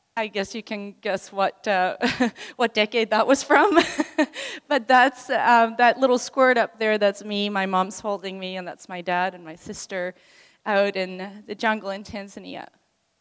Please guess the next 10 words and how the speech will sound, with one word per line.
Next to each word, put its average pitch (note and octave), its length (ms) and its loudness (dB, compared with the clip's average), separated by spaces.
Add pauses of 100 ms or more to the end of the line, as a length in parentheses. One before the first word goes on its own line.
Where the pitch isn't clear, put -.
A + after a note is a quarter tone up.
(840)
And G#3+ 120 -14
my G#3+ 120 0
grandfather A3+ 600 -6
passed - 400 -10
on D4 140 0
a A#3 60 -14
legacy G#3+ 560 -8
to - 200 -14
my G3+ 180 -10
dad, F#3+ 400 -4